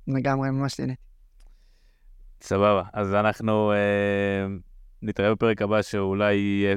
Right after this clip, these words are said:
Speaker 2: גם פרי סטייל, או אולי יהיה יותר, אה, ליינאפי,
Speaker 1: אולי נחשוב
Speaker 2: אנחנו
Speaker 1: משהו
Speaker 2: נראה.
Speaker 1: קודם, כן.
Speaker 2: אולי, אולי נחשוב על משהו. אה,
Speaker 1: ובינתיים
Speaker 2: נראה מתי
Speaker 1: אתם
Speaker 2: הוא
Speaker 1: גם
Speaker 2: יהיה.
Speaker 1: כדאי, כדאי שגם אתם תצטרפו לשיחה, אם אתם יכולים ואתם רוצים. אה,
Speaker 2: כן,
Speaker 1: במיוחד
Speaker 2: אתם
Speaker 1: עכשיו שאין
Speaker 2: תמיד,
Speaker 1: לנו על מה
Speaker 2: אה,
Speaker 1: לדבר.
Speaker 2: יכולים, אה, אתם יודעים,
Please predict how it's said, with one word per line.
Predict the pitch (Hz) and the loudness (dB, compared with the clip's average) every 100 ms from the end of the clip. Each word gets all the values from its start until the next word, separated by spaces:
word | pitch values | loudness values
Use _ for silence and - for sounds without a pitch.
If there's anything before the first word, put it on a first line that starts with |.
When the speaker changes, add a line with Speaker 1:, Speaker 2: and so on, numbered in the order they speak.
| 101 | -2
Speaker 2:
גם | 98 | -4
פרי | - 104 | -6 -8
סטייל, | - 101 95 | -4 -2 -2
או | 95 | -2
אולי | 98 98 | -2 -2
יהיה | 95 95 95 95 92 92 | -2 -2 0 0 -2 -4
יותר, | 92 - 98 95 92 | -4 -2 -2 0 0
אה, | |
ליינאפי, | 98 98 98 | 0 0 -2
Speaker 1:
אולי | 151 151 | 0 -2
נחשוב | 147 196 | 0 0
Speaker 2:
אנחנו | 175 165 | 0 -4
Speaker 1:
משהו | 95 92 | -4 -2
Speaker 2:
נראה. | 95 | -2
Speaker 1:
קודם, | 123 143 | -2 -2
כן. | 170 | -2
Speaker 2:
אולי, | 104 95 | -2 0
אולי | 101 104 | 0 0
נחשוב | 101 - 101 | -2 -2 -2
על | 92 | 0
משהו. | 90 - 104 - _ _ - _ _ | -4 -6 -10 -12 _ _ -20 _ _
אה, | - 95 92 90 90 90 | -4 -2 0 0 -2 -4
Speaker 1:
ובינתיים | 90 90 156 208 208 | -8 -10 -6 0 2
Speaker 2:
נראה | - - | 6 6
מתי | 220 220 | 4 2
Speaker 1:
אתם | 220 | 4
Speaker 2:
הוא | 208 | 4
Speaker 1:
גם | |
Speaker 2:
יהיה. | 202 220 | 2 2
Speaker 1:
כדאי, | 190 156 160 _ _ | 0 -2 -6 _ _
כדאי | 170 160 | -6 -4
שגם | 160 160 170 | -4 -4 -4
אתם | 160 156 | -2 -4
תצטרפו | 151 160 - 147 139 - 143 _ _ _ - | -4 -8 -6 -6 -6 -14 -16 _ _ _ -14
לשיחה, | - 143 - 135 - 139 | -4 -4 -2 -6 -4 -4
אם | 135 | -4
אתם | 139 139 | -4 -4
יכולים | 131 139 135 131 | -4 -4 -2 -2
ואתם | 131 131 131 | -4 -4 -6
רוצים. | 135 - 143 160 175 | -8 -6 -8 -8 -8
אה, | - - | -6 0
Speaker 2:
כן, | 202 196 | 4 4
Speaker 1:
במיוחד | - 85 - | 2 -2 -2
Speaker 2:
אתם | 139 | -4
Speaker 1:
עכשיו | - - | -4 -4
שאין | 78 | -2
Speaker 2:
תמיד, | 95 101 | -2 2
Speaker 1:
לנו | 127 | 2
על | |
מה | 104 | 4
Speaker 2:
אה, | |
Speaker 1:
לדבר. | 95 | 2
Speaker 2:
יכולים, | - 98 101 101 | 0 0 0 0
אה, | 101 98 95 | 0 0 -2
אתם | 92 95 | -4 -6
יודעים, | 95 98 92 | -2 -2 -4